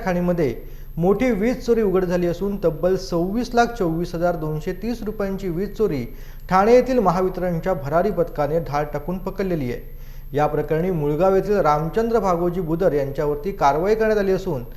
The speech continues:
त्यांना वीज चोरीची बिले भरणा करण्याकरता देण्यात आलेली आहे.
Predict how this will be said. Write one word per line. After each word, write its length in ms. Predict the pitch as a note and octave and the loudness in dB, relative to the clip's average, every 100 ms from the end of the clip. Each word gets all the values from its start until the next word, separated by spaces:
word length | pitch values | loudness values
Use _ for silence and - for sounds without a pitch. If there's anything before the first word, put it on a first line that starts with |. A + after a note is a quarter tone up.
| - - - | -14 -12 0
त्यांना 240 | G3+ A#3 | 4 6
वीज 320 | A3 G#3 B3 A#3+ | 4 2 -2 0
चोरीची 340 | A3+ A3+ A3+ | 0 0 -2
बिले 240 | F3 F3+ | 0 0
भरणा 260 | E3+ E3+ E3 | 0 2 0
करण्याकरता 580 | E3+ D#3+ E3 F3+ F3 G3 | 0 0 0 0 -2 -2
देण्यात 320 | D#3 D3+ D#3+ | 0 0 0
आलेली 280 | D3+ C#3 | 2 0
आहे. 80 | B2 | -2